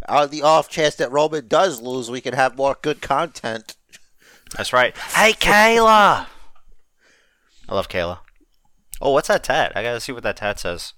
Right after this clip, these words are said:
Speaker 2: on her
Speaker 1: It says Rich
Speaker 2: shoulder.
Speaker 1: Riz.
Speaker 2: Yo,
Speaker 1: Wow,
Speaker 2: if it does.
Speaker 1: I can't believe it. I can't believe it.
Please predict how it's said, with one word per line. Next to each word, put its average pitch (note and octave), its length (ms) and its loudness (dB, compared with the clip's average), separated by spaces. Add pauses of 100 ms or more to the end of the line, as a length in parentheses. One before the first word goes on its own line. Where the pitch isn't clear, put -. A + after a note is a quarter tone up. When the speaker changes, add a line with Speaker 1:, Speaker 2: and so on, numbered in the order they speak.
Speaker 2:
on F#2+ 140 -10
her G2 80 -4
Speaker 1:
It B2 140 2
says B2+ 280 -2
Rich A2+ 160 -4
Speaker 2:
shoulder. A2 280 -2
Speaker 1:
Riz. F2 400 -8 (560)
Speaker 2:
Yo, G2+ 140 4 (120)
Speaker 1:
Wow, F2 60 0
Speaker 2:
if F2 40 -2
it F2+ 60 -10
does. G2+ 260 4
Speaker 1:
I - 20 -6
can't F2 60 -6
believe G2+ 200 -6
it. E2 180 -6 (920)
I G2+ 80 -14
can't G2+ 280 -2
believe F2 340 -6
it. D#2 160 -10